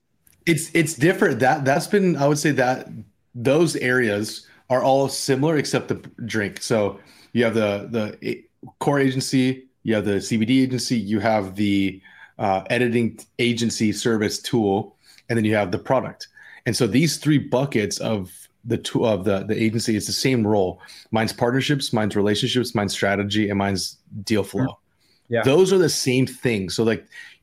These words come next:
Speaker 1: if you can have multiple things going on, but you have it kind of in the same way of executing or same train of, of workflow, it's not too different. It's not, really not too different. And you just,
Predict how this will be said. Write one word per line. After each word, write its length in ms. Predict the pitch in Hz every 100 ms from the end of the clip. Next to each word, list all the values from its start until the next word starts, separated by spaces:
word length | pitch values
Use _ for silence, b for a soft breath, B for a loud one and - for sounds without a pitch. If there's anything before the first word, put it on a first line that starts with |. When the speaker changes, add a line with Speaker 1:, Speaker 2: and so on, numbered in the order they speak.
| -
Speaker 1:
if 180 | 123
you 140 | 117 165
can 160 | 208 170
have 320 | 113 117 104
multiple 360 | 104 120 120
things 260 | 113 113 107
going 280 | 117 104 95
on, 200 | 95 113
but 240 | - -
you 260 | 104 101 101 B B B _
have 240 | - 123
it 140 | 123 -
kind 180 | 117
of 80 | 113
in 80 | 110
the 80 | 101
same 640 | - - 104 104 101 101 b b b b _ _
way 240 | 120 107 113
of 100 | 107
executing 560 | 101 107 - 117 123
or 80 | 110
same 240 | 98 107 98
train 320 | - 110 104
of, 340 | 98 90 - -
of 340 | 101 90 - -
workflow, 640 | 107 - - 151 190 196 b b b
it's 120 | -
not 160 | 180 -
too 100 | 196
different. 460 | 143 156 110 - - _
It's 160 | 110 139
not, 80 |
really 180 | 135 165
not 220 | 156 139
too 100 | 135
different. 520 | 120 117 110 101 92 -
And 240 | 107 107
you 120 | 117
just, 260 | 120 131